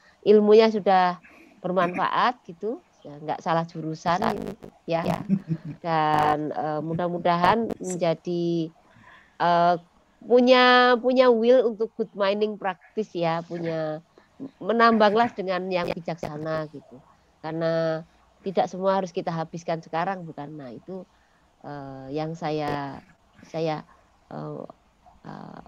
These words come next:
Speaker 1: apa ya, untuk teman-teman semua yang ada di tambang, mudah-mudahan,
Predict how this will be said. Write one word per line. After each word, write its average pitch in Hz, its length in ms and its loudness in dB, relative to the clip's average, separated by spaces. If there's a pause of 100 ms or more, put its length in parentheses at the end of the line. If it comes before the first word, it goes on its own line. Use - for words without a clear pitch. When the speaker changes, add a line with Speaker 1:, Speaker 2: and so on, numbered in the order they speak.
(140)
Speaker 1:
apa - 240 -16
ya, 50 240 -12
untuk 151 380 -14
teman-teman 151 480 -8
semua 156 240 -2
yang 156 160 -2
ada 151 240 -4
di 151 480 -2
tambang, 147 480 0 (1120)
mudah-mudahan, 160 1080 4